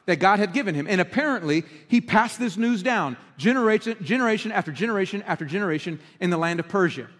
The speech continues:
saying, "One day the Messiah is gonna come. Keep on the lookout. One day, keep passing it on until he comes." Five hundred years later, they're looking, waiting for the Mashiach to come,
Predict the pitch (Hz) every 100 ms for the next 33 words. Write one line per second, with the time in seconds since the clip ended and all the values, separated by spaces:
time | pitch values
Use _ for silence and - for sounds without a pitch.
0 | _ _ _ - 202 175 143 190 247 240
1 | 208 131 117 - - - 165 165 208 190
2 | 180 175 170 196 160 117 - - _ -
3 | 190 180 175 180 175 117 - 139 202 240
4 | 226 143 110 - - - 226 226 214 247
5 | 226 208 185 151 - 180 175 175 120 107
6 | - _ _ _ 240 226 269 220 202 262
7 | 233 233 196 247 240 185 240 190 147 175
8 | - _ _ _ _ _ _ _ _ 190
9 | 180 220 285 208 180 170 214 285 277 190
10 | 208 196 - 277 190 165 - 175 233 147
11 | 160